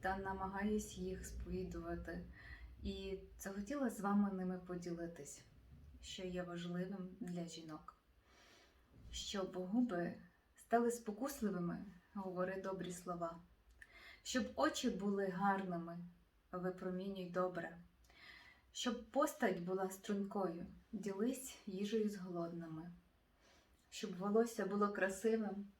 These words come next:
дозволяй раз у день дітям проводити по ньому рукою. Для впевненості ходи зі свідомістю, що ти не одна.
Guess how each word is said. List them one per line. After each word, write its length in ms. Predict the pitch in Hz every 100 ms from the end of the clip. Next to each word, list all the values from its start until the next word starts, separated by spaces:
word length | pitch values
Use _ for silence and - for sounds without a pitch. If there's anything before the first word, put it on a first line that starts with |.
| _ -
дозволяй 680 | 202 202 202 202 202 240 247
раз 220 | 214 208
у 80 | 196
день 340 | 185 202 220
дітям 380 | 190 196 208 180
проводити 580 | 180 170 175 170 170 156
по 200 | - 156
ньому 480 | 156 156 156 156 - _ _
рукою. 580 | 180 170 - 156 156 160 175 - - - - - -
Для 220 | 190 202 240
впевненості 1040 | - - 285 349 269 190 180 - - - - _ _ - - - -
ходи 380 | - - 190 190
зі 140 | 233 220
свідомістю, 760 | - 185 180 185 190 - -
що 260 | 190 - 180
ти 400 | - 175 175 175
не 160 | 175 165
одна. 380 | 160 160 170